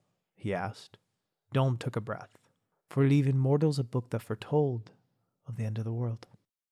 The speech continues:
And that's all for now. Along with the heroes of Cortia, I'd also like to thank the citizens of All Hearth, who are dealing with an army traveling through their lands. The attendants expected at the next meeting are Adustus, Ethan Hill, Fadouge,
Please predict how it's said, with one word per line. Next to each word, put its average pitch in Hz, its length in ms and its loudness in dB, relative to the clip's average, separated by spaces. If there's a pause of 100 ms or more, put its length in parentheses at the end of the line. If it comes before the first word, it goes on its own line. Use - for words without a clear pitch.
(680)
And 156 240 4
that's 156 400 4
all 113 240 4
for - 180 -4
now. 101 380 -4 (560)
Along 185 340 8
with 196 160 6
the 160 80 4
heroes 151 400 6
of 120 140 -2
Cortia, 143 360 2
I'd 143 120 4
also 208 200 2
like 254 180 2
to 190 80 -2
thank 175 180 2
the 160 80 2
citizens 151 480 2
of 120 80 0
All 143 260 4
Hearth, - 400 -4
who - 160 0
are 156 80 8
dealing 226 420 2
with 214 140 0
an 180 120 4
army 151 440 4
traveling 131 580 2
through 113 300 -2
their 95 180 0
lands. - 680 -8
The 139 120 4
attendants 160 440 4
expected 147 460 2
at 139 140 2
the 127 60 0
next 120 220 -2
meeting 147 300 4
are 104 240 -2
Adustus, 135 800 0 (120)
Ethan 165 280 4
Hill, 104 520 -2 (100)
Fadouge, 127 680 4